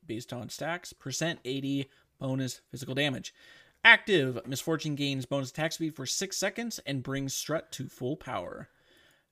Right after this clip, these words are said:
And the bonus attack speed she got was twenty to sixty.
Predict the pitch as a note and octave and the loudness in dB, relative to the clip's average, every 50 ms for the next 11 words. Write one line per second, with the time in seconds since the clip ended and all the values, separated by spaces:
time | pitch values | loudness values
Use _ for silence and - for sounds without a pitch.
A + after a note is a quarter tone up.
0 | _ - - A2+ A#2 A#2 A2+ A#2 B2 A#2+ A#2+ C3 B2 B2 A#2+ A2+ - - - C#3 | _ -6 -4 -2 0 0 0 0 0 -2 -2 -2 -2 -2 -2 -4 -6 -6 -6 -6
1 | C3 - - A#2+ - B2 C3 C3 - - G#2 - - - - - - C#3+ C3+ B2+ | -6 -6 -10 -8 -6 -4 -4 -4 -4 -6 -10 -12 -12 -14 -14 -12 -10 -8 -8 -6
2 | B2+ B2+ A#2+ - - - C#3 - - - - - - F3+ F3+ - - - A3+ B3 | -6 -8 -10 -12 -14 -16 -14 -12 -8 -8 -6 -6 -6 -8 -8 -10 -10 -10 -10 -12
3 | C4 B3 | -12 -16